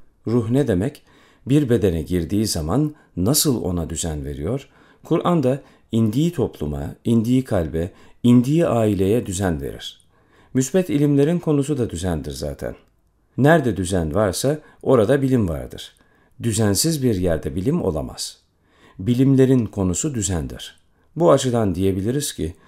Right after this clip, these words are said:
müsbet ilim Kur'an'la yüzde yüz bağdaşır. Ama hangi dünyada?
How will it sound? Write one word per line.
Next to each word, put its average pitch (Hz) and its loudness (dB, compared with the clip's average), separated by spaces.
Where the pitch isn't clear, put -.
müsbet 160 -2
ilim 127 0
Kur'an'la 139 0
yüzde 117 0
yüz 135 -2
bağdaşır. - -6
Ama 170 4
hangi 139 0
dünyada? 85 -2